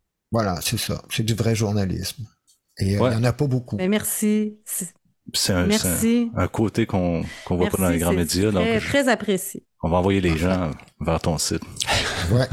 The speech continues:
Speaker 3: Merci, c'est gentil.
Speaker 2: Le tribunal de l'info, on pourrait le donner, direct. Donne-nous donc ça, c'est quoi l'adresse ?
Speaker 3: C'est, euh, tribunal de l'info en un mot, info, F A U X.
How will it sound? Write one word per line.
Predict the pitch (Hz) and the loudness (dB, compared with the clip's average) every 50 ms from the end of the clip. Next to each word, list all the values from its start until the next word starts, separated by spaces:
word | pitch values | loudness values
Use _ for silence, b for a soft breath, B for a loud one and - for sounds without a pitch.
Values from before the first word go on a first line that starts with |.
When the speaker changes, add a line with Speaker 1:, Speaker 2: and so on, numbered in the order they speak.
| - | 0
Speaker 3:
Merci, | 196 214 240 - - - - 302 311 247 | 2 2 0 0 -2 0 2 2 2 2
c'est | - 226 | 2 0
gentil. | 190 202 190 185 | 2 2 2 2
Speaker 2:
Le | 190 | 0
tribunal | - - 208 123 123 123 123 120 123 120 | 0 0 0 2 4 4 4 4 4 4
de | 113 104 | 2 2
l'info, | 98 98 95 90 82 - - 113 123 135 123 - - - - - | 2 2 0 0 -2 -2 -2 -2 -2 -2 -6 -8 -10 -8 -8 -8
on | - | -10
pourrait | - - 107 | -4 -2 -2
le | 95 80 | -2 0
donner, | 82 78 82 98 127 139 120 - - | 0 0 2 2 0 -2 -4 -8 -8
direct. | - 87 87 80 95 120 127 - - - - - - - - - - - - - _ _ _ _ _ _ _ _ _ _ | -4 -2 0 0 0 0 -2 -4 -10 -20 -20 -20 -20 -20 -18 -16 -16 -16 -16 -20 _ _ _ _ _ _ _ _ _ _
Donne-nous | - 87 90 90 90 | -2 0 0 0 2
donc | 85 90 87 85 | 2 2 0 0
ça, | - - 120 | 0 0 -2
c'est | - - | -4 -2
quoi | - 110 98 | 0 2 2
l'adresse ? | 95 87 95 98 120 123 - - - - - B B B B B B B - | 2 2 2 2 0 0 -2 -6 -14 -18 -20 B B B B B B B 0
Speaker 3:
C'est, | - 247 254 254 254 233 | 2 4 4 4 4 6
euh, | 202 196 190 | 6 4 4
tribunal | 185 - 262 233 247 240 240 254 302 320 | 2 2 2 2 4 4 4 4 4 4
de | 247 247 | 4 4
l'info | 240 240 233 226 220 - - 285 349 403 | 4 4 4 2 2 0 0 0 2 4
en | 269 233 226 | 4 4 4
un | 226 226 220 | 4 4 4
mot, | 214 233 262 - _ _ - 392 523 - | 2 0 0 -4 _ _ -2 0 0 2
info, | 240 233 226 - - 320 330 - | 0 0 0 0 -2 0 0 2
F | - 254 247 - | 0 0 2 2
A | 277 269 | 0 2
U | 247 233 | 2 0
X. | 240 247 - - - - - | -2 -2 -4 -10 -12 -12 -14